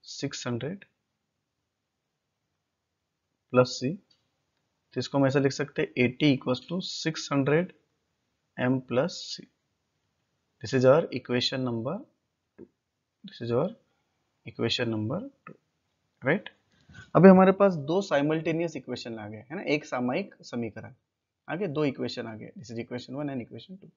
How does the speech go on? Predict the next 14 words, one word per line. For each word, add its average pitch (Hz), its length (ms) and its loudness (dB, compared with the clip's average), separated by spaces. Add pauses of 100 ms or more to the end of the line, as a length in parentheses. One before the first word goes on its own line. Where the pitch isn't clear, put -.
(520)
इनको 160 180 2
हम 214 180 6
साइमल्टेनियसली 170 720 4
सॉल्व 123 260 0
करते 110 280 -6
हैं। 104 140 -14 (340)
तो 143 80 -10
क्या 170 120 6
करेंगे 175 300 2
हम? 208 220 -2 (360)
इक्वेशन 196 560 4
टू 190 200 0
में 143 180 2
से 170 180 -4